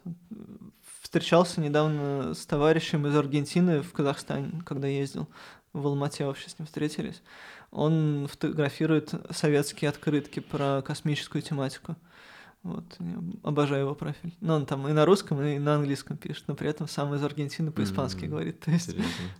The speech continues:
Speaker 1: да.
Speaker 2: Ну, то есть все равно объединяет всех, э, какой-то
Speaker 1: А,
Speaker 2: интерес к Советскому Союзу.
Speaker 1: да, да, да.
Speaker 2: Да? А, смотри, мы тогда, кстати, не договорили. Ты начал рассказывать про свои топ-места, где ты побывал на постсоветском пространстве.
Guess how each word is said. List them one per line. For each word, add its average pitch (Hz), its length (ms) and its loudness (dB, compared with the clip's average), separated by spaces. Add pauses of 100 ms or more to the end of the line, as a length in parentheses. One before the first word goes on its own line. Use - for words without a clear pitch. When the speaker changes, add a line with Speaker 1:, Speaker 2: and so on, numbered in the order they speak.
Speaker 1:
да. 151 280 -4 (1000)
Speaker 2:
Ну, 110 600 6
то 117 80 2
есть 110 100 2
все 110 80 2
равно 139 180 6
объединяет 113 500 4
всех, 117 440 -2
э, 95 100 -4
какой-то 98 480 -2
Speaker 1:
А, 95 80 2
Speaker 2:
интерес 107 400 4
к - 80 -14
Советскому 87 460 -6
Союзу. 90 260 -2
Speaker 1:
да, 147 160 6
да, 143 120 0
да. 143 140 -4
Speaker 2:
Да? 90 240 -8 (1000)
А, 90 840 -2
смотри, 104 280 0
мы 92 160 -2
тогда, 95 220 2
кстати, - 240 -8
не 95 100 -4
договорили. 95 500 0
Ты 82 140 -8
начал 98 220 -4
рассказывать 95 340 -4
про 95 60 -12
свои 90 260 -8
топ-места, 92 720 -4
где 90 160 -12
ты - 100 -20
побывал 98 440 -6 (140)
на 98 80 -12
постсоветском 90 540 -10
пространстве. - 680 -14